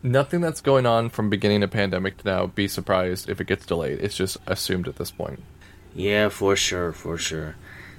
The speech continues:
Speaker 2: Now, because of Starfield being pushed into next year, I wonder if that means Sony is gonna kinda push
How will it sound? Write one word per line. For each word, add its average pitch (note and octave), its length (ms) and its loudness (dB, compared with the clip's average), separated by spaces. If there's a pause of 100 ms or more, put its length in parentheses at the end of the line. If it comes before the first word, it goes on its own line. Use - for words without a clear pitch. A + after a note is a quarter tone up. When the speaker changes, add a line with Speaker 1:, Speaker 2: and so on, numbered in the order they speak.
(140)
Speaker 2:
Now, B2+ 260 4
because D#3+ 440 2
of D#3+ 240 8
Starfield A#2+ 720 4 (100)
being F#2+ 840 0
pushed - 500 2
into G2+ 500 4
next G2 520 0
year, G2 320 6
I F#2+ 140 2
wonder A2+ 500 4
if C3+ 140 2
that - 280 0
means F#2+ 560 -2 (560)
Sony A#2+ 680 6
is G2 200 4
gonna F2+ 320 0
kinda F2+ 460 0
push - 640 2